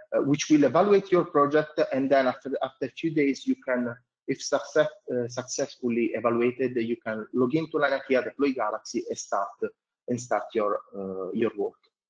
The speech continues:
Next slide. Uh, this is my last, uh, uh, slide.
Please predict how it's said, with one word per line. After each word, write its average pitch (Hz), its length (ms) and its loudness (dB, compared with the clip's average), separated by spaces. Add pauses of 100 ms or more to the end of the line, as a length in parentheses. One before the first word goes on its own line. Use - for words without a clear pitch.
(100)
Next 151 260 -2
slide. 127 300 2 (2000)
Uh, 143 380 6
this 202 160 0
is 220 160 4
my 165 420 4
last, 170 420 0
uh, 214 300 6 (100)
uh, 143 140 2
slide. 131 460 0